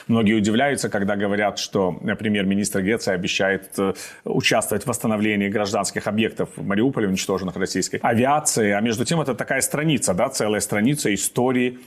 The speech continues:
вашего региона. Даже, кстати говоря, может быть, не знают многие, кто смотрит нас, слушает, что первый демократически избранный мэр Москвы Гавриил Попов, он был из общины мариупольских греков. Это были такие большие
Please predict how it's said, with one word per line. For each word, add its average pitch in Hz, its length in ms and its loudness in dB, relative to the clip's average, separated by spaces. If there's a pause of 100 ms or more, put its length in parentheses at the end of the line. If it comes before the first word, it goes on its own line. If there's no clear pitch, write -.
(200)
вашего 113 560 2 (280)
региона. 123 520 2 (240)
Даже, 110 200 0
кстати 113 260 -4
говоря, 107 240 0
может 98 320 -4
быть, - 120 -10
не 101 60 0
знают 117 320 0
многие, 98 240 -4 (560)
кто 117 120 0
смотрит 110 360 0
нас, 107 140 -2
слушает, 160 260 0
что - 160 -4
первый 107 360 0
демократически 107 540 0
избранный 101 360 2
мэр 98 180 0
Москвы 104 400 0
Гавриил 95 280 2
Попов, 123 280 0
он 90 140 2
был 92 120 0
из 92 160 -2
общины 95 540 0
мариупольских 101 580 0
греков. 123 360 0 (380)
Это 107 240 -2 (120)
были 101 480 2 (220)
такие - 260 -2
большие 110 640 2